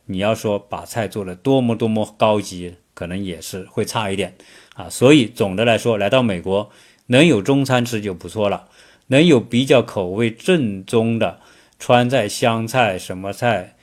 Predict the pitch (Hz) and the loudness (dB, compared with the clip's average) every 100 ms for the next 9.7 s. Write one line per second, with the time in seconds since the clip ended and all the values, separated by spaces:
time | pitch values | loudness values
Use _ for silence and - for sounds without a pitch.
0 | _ 104 95 107 113 98 92 113 104 101 | _ -4 0 0 0 -2 -4 -2 -2 -2
1 | 104 95 82 92 95 - _ _ _ - | -2 -2 -4 -6 -6 -6 _ _ _ -10
2 | 101 110 143 120 98 92 98 127 110 92 | -2 4 6 6 4 -2 -2 -2 -2 -2
3 | 87 90 101 95 95 92 95 90 95 107 | -8 -8 -8 -8 -8 -8 -8 -6 -4 -2
4 | 101 92 90 _ - _ - 98 117 139 | -2 -4 -12 _ -20 _ -6 2 4 4
5 | 139 110 107 104 - _ - 87 - 107 | 4 2 2 -4 -8 _ -18 -12 -6 -4
6 | 110 101 87 80 - 135 107 104 98 87 | -4 -4 -6 -8 0 0 2 -4 -6 -8
7 | 85 92 98 - - - - - _ - | -6 -6 -6 -14 -20 -20 -20 -20 _ -8
8 | 95 90 85 87 90 - 120 110 117 185 | -6 -6 -8 -12 -10 0 2 2 2 2
9 | 127 117 123 156 123 92 | 2 0 2 2 2 -2